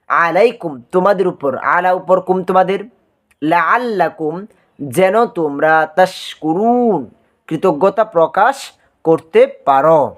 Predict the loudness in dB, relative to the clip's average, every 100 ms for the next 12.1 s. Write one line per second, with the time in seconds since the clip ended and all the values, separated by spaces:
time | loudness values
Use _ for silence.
0 | -20 _ _ -18 -18 -18 -6 -2 -2 -4
1 | -2 -2 -2 -2 0 0 0 0 -4 -8
2 | -8 -8 -8 -10 _ _ _ _ -8 -2
3 | 0 0 -2 -8 -10 -12 -14 -18 _ _
4 | _ _ _ _ _ _ _ _ _ _
5 | _ _ 2 4 4 2 0 0 -6 -8
6 | -12 _ _ _ _ _ -4 0 0 2
7 | 0 0 0 2 0 0 -2 0 0 0
8 | -6 -6 -8 -6 -4 -2 -2 -4 -10 _
9 | _ _ _ -8 -2 0 2 2 0 -6
10 | _ _ _ 0 0 2 0 0 0 -2
11 | -2 -4 -2 0 2 0 0 -2 0 -2